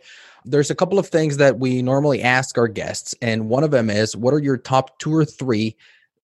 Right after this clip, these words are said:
simple, actionable pieces of advice that whomever's listening to us right now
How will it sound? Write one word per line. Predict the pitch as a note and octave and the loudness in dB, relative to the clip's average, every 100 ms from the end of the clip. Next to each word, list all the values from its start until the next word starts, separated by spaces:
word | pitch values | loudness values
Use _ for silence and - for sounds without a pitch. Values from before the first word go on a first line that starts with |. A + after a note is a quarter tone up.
| _ _ - | _ _ -12
simple, | - E3 D#3+ E3 - _ - | 0 2 4 2 2 _ -4
actionable | D3+ - F3 E3 | -2 -2 0 0
pieces | D#3 D3 C#3+ | -2 -6 -4
of | C#3+ | -4
advice | B2+ A#2 G2+ G#2+ - | -2 0 0 0 0
that | G#2+ G2+ F#2+ - _ - | 0 2 -2 -6 _ -8
whomever's | C3+ C3+ C3+ | 2 4 4
listening | B2+ D3 D3+ B2 | 4 2 0 -2
to | - | 2
us | G#2 G2 | 0 2
right | G#2 C3+ | 0 0
now | B2+ G#2+ A2 | 2 2 0